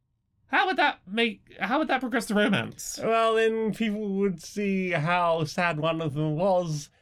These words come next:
Speaker 2: uh, about the loss of the other one, you see.
Speaker 1: Well, I mean, but we want them to have the romance. We're just writing a romance
Speaker 2: Right,
Speaker 1: story.
Speaker 2: right.
Speaker 1: So, like, what if we, I don't know how much more explicit we can make it. We've had, we've had the, uh, "What is this feeling? Is it love?" conversation.
Speaker 2: Yeah.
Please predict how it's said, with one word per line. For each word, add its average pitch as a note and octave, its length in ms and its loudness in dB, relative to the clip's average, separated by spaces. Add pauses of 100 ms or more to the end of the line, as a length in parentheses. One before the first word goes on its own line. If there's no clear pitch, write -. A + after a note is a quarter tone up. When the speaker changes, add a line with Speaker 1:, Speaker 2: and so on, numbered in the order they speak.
(300)
Speaker 2:
uh, D3 380 0
about C#3 480 0
the C#3+ 140 0
loss C#3 300 -2
of D3 120 -2
the D3+ 80 0
other D3+ 240 2
one, F#2+ 260 -8
you G#2+ 120 -12
see. G#2+ 260 -8
Speaker 1:
Well, - 220 -4
I D4 100 2
mean, E4+ 300 2
but C4 240 -4
we C#4+ 100 4
want D4+ 240 2
them C#4 160 2
to A#3 120 0
have A#3 220 0
the A#3 100 0
romance. G3 460 0
We're E3+ 80 -8
just B3 160 -2
writing C4+ 280 2
a A#3+ 40 -4
romance A#3+ 360 2
Speaker 2:
Right, - 60 0
Speaker 1:
story. - 160 0
Speaker 2:
right. - 140 2
Speaker 1:
So, F#3+ 100 2
like, F#3+ 340 0 (520)
what D#4+ 180 0
if C#4+ 220 0 (260)
we, G3+ 180 -6 (920)
I A#3 80 2
don't A4+ 200 2
know F4 120 2
how G4 60 2
much C4+ 160 -2
more C#4+ 180 4
explicit - 420 0
we G#3 140 0
can G3 180 2
make C#4+ 260 2
it. D3+ 200 0
We've G3+ 160 0
had, D4 260 0
we've C4 200 0
had D4 240 -2 (120)
the, A3 400 2 (540)
uh, F#3+ 220 2
"What F#3+ 420 -4
is G3 140 -4
this G3+ 180 0
feeling? G#3 400 2
Is F3+ 180 2
it F#3+ 120 -2
love?" C4 340 -2
conversation. D3 1000 0
Speaker 2:
Yeah. C#3 240 -2